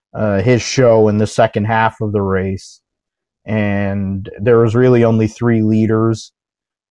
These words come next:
during the entire event. There were more than that, but there's really three guys that led the majority of the race. And the,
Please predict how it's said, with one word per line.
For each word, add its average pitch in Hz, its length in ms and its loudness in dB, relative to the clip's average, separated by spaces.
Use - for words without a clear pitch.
during 117 360 2
the 113 120 0
entire 107 560 2
event. 107 400 -2
There 113 80 2
were 127 160 2
more 117 240 4
than 110 160 0
that, 107 260 2
but 104 140 -6
there's 110 220 0
really 110 220 2
three 113 240 -2
guys 101 360 0
that 98 160 -8
led 104 200 -2
the 101 360 -2
majority 104 640 -2
of 104 200 0
the 117 100 0
race. 123 520 2
And 120 360 2
the, 110 240 2